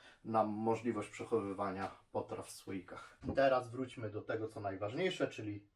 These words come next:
testu smaku. A zupkę zjem sobie z rzeszowskim proziakiem. Jeśli chcecie zobaczyć, jak robić proziaki, dajcie znać, to zrobimy dla Was filmik.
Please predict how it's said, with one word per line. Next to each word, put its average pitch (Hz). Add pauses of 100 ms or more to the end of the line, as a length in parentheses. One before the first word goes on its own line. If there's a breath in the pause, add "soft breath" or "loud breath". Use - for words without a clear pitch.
testu 151
smaku. - (760)
A 120
zupkę 131
zjem 147
sobie 120 (440 loud breath)
z 113
rzeszowskim 120 (100)
proziakiem. 147 (280 soft breath)
Jeśli 139
chcecie 151
zobaczyć, 139
jak 131
robić 135
proziaki, 160 (240 soft breath)
dajcie 143
znać, 151
to 127
zrobimy 113
dla 95
Was -
filmik. -